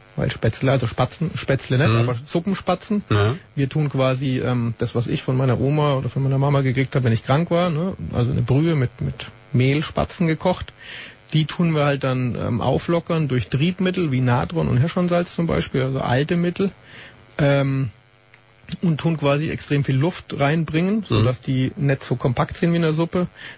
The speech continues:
Speaker 1: Dann machen wir die mit geröstetem, ähm, Weizenschrot, um da eine andere Geschmacksrichtung reinzubringen. Und schon haben wir, ähm, einen Suppenspatzen, der halt einen ganz individuellen eigenen Geschmack hat.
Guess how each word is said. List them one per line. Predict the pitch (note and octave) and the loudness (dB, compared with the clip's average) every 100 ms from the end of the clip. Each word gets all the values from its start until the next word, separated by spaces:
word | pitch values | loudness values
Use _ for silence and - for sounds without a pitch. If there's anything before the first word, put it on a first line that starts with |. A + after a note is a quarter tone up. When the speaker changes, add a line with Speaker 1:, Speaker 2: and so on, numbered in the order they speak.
| - | -4
Speaker 1:
Dann | B2+ | 0
machen | B2 B2 B2+ | 2 2 2
wir | |
die | A#2 A#2+ | 2 2
mit | B2 | 0
geröstetem, | - B2 B2 - A#2 A#2 A#2 | 0 0 0 0 2 2 2
ähm, | C#3 C#3+ | 0 0
Weizenschrot, | A2+ C#3 F3+ F3+ - D3 D#3+ G3+ D#3+ | 2 2 0 -4 0 0 2 0 -4
um | D3 C#3 | -4 -2
da | C3+ | 0
eine | B2+ | 2
andere | B2 B2 B2 | 2 2 0
Geschmacksrichtung | - C#3+ E3+ D#3+ E3+ E3+ | 0 0 -2 -2 0 2
reinzubringen. | D3+ D3+ D#3 - D3 | 2 2 0 0 2
Und | C3 | 2
schon | - C3+ | 2 2
haben | C#3+ | 4
wir, | C3+ C3 - - - - - G#3 | 4 2 0 -18 -20 -20 -12 0
ähm, | C#3 C3 | 2 2
einen | C#3 | 0
Suppenspatzen, | C#3 D#3+ E3+ C3+ C#3+ C#3 D3+ | 0 0 0 0 -2 -2 0
der | C3+ C3 | 2 2
halt | B2+ | 2
einen | C3 | 2
ganz | C3 C3+ | 2 0
individuellen | C3+ C3+ B2+ A#2+ A#2+ C3+ C3+ | 0 2 2 2 0 0 0
eigenen | C#3+ A#2 A#2+ A#2+ | 0 2 2 0
Geschmack | A#2+ C#3 C3 | 0 0 2
hat. | A2+ - | 0 -2